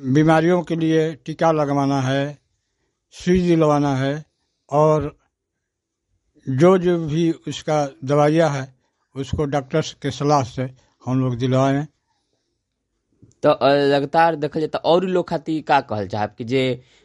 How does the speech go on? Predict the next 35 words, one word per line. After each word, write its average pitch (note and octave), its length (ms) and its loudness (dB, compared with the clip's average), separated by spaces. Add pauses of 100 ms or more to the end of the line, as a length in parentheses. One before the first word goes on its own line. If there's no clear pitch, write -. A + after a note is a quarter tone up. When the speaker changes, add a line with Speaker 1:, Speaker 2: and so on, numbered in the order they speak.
(120)
Speaker 2:
बकरी C#3 520 2
पालन C3 340 0
मतलब C3 400 -2
कि, C3 500 -6 (380)
अ, A2 40 -4
करने C3 360 0
के C#3 100 -2
लिए B2+ 120 2
सोच G#2 300 -2
रहा F2 120 -4
है? F2 220 -14 (1400)
Speaker 1:
जी, D3 400 4 (400)
उ-, D#3 40 -14 (200)
उन G3+ 240 4
लोग G3+ 240 2
को F#3+ 200 -4
भी F3 240 0
हम F3 240 -2
लोग E3+ 220 0
को D#3+ 200 -2
जाकर D#3+ 420 0
सिखाएंगे D3+ 720 0 (340)
कि D#3 80 0
ऐसे D#3 260 2
ऐसे D3+ 260 0
काम C#3+ 280 0 (380)
कीजिए, D3+ 420 0 (400)
उसमें C#3+ 340 0
हम C#3+ 240 0
लोग C3+ 140 -2
का C3+ 80 0
व्यवसाय C3 540 -2 (320)
म-, A#2+ 300 -6
अच्छा B2 280 -4
है। E2 240 -10